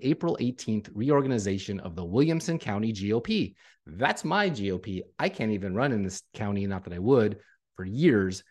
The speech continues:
because I don't have a voting record that transferred from my old state 'cause it's private. They won't send it out. That's the secret ballot.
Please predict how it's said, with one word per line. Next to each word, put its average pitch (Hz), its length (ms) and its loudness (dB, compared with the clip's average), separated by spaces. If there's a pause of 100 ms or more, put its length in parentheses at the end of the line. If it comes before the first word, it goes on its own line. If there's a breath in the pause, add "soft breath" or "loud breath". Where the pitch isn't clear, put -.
(300)
because 104 280 -4
I 101 80 0
don't 113 240 0
have 104 340 -4 (540 soft breath)
a 87 340 -6
voting 123 380 6
record 104 360 -2
that 107 200 -4
transferred 123 440 -4
from 110 140 -6
my 113 120 0
old 123 180 0
state - 320 -2
'cause 170 160 -2
it's 196 140 0
private. 226 440 4
They 139 100 2
won't 202 240 2
send 233 380 0
it 220 80 2
out. 175 320 2 (160)
That's - 180 -12
the 160 80 -12
secret 185 380 -4
ballot. 180 360 -2